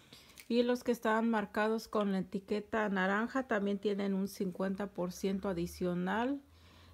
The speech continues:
Esto empezó hoy viernes diez once, mañana sábado diez doce y va a terminar el día domingo diez trece. Quizás ustedes mañana se aprovechen con el cupón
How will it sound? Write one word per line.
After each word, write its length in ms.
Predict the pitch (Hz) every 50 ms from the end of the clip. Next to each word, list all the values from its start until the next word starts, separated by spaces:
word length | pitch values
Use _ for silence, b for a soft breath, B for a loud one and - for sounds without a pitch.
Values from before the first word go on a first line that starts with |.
| B -
Esto 320 | 202 208 220 214 - 247
empezó 560 | 220 202 - 190 190 - - 214 214 208 - -
hoy 320 | 202 190 190 196 208 202
viernes 1120 | 180 180 196 196 196 202 202 214 214 226 233 233 240 233 240 233 233 240 247 247 - - - - b b b b b b b b b -
diez 380 | 214 208 202 202 202 190 - -
once, 500 | 202 196 196 208 220 226 226 - 254 233
mañana 460 | 226 208 190 185 190 190 190 185 185
sábado 500 | 185 - - 208 202 202 214 214 196 190
diez 320 | 165 185 185 190 185 175 170
doce 440 | 196 196 220 233 - - 262 247 247
y 100 | - 202
va 100 | 190 196
a 60 | 196 196
terminar 460 | 214 208 190 190 190 190 196 202 190
el 120 | 190 180
día 200 | 180 190 180 185
domingo 480 | 180 180 170 185 190 196 202 214 208 196
diez 340 | 190 175 180 180 180 - -
trece. 580 | - 208 208 220 240 247 - - 269 269 277 277 B B B B B B B B
Quizás 320 | - - 202 - 214 220 214
ustedes 300 | 220 - - 220 220 214
mañana 340 | 214 208 196 202 202 202 208
se 120 | - 208
aprovechen 580 | 185 - 196 180 180 190 196 190 - 226 202 196
con 200 | - 190 185 175
el 140 | 170 170
cupón 800 | 175 - 175 - - - - 175 190 202 214 226 226 226 240